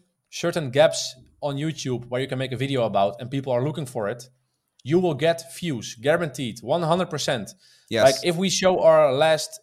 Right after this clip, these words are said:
Speaker 1: uh, year analytics, it will all, it's all going up steadily, and that's the same for everybody.
Speaker 2: Yeah.
Speaker 1: So this is almost like I've been in many businesses. I still have my e-commerce company. I've also tried
Speaker 2: Yeah.
Speaker 1: many other things. Same like you.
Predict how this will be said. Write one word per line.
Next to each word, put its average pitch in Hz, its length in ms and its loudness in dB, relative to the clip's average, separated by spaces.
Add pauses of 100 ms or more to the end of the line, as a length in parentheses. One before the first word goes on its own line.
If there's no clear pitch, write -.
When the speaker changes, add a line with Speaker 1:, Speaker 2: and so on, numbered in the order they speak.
Speaker 1:
uh, 123 440 2
year 139 420 -4
analytics, 165 640 -6 (560)
it 147 160 -2
will 139 140 0
all, 156 160 -2
it's 170 180 -4
all 220 300 6
going 202 300 0
up 185 380 -4 (100)
steadily, 170 800 -8 (120)
and 131 340 -6 (480)
that's 147 280 -8
the 135 60 -10
same 175 240 -2
for - 200 -12
everybody. 113 520 -4 (400)
Speaker 2:
Yeah. 87 220 -6 (140)
Speaker 1:
So 160 540 2 (840)
this 202 280 0
is - 140 -8 (100)
almost 254 460 6
like 202 180 2
I've 175 200 2
been 180 140 -2
in 175 140 -4
many 175 260 -2
businesses. 156 460 -8
I 135 80 -14
still 160 220 -4
have 147 100 -4
my 147 80 -12
e-commerce 151 340 -10
company. 139 440 -6
I've 127 120 0
also 131 160 0
tried 135 160 0
Speaker 2:
Yeah. - 80 -2
Speaker 1:
many 139 180 -2
other 135 160 2
things. 131 240 -6
Same 190 200 0
like 190 240 0
you. 151 320 -2